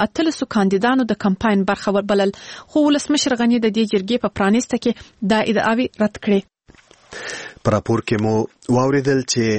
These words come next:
Speaker 2: نن د سولې د مشورتي جرګې په دوهمه ورځ ټاکل شوې چې د جرګې غړي د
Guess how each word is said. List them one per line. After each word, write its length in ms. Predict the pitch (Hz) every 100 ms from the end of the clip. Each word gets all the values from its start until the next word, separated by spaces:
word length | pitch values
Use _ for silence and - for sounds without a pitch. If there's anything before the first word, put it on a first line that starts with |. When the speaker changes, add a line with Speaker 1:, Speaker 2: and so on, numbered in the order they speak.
| - 101 110
Speaker 2:
نن 240 | 123 113 85 - _ _ _ _ _ -
د 140 | 110 -
سولې 220 | 113 104
د 40 | 95 95
مشورتي 560 | - - 95 95 101 90
جرګې 300 | 98 90 98 87
په 80 | 101 87
دوهمه 300 | 95 131 127
ورځ 160 | 98 92 -
ټاکل 220 | 92 98 87
شوې 220 | 113 98 87
چې 100 | 101 90 87
د 20 | 85 87
جرګې 280 | 85 101 95
غړي 180 | 117 135 131 - - - -
د 20 | 104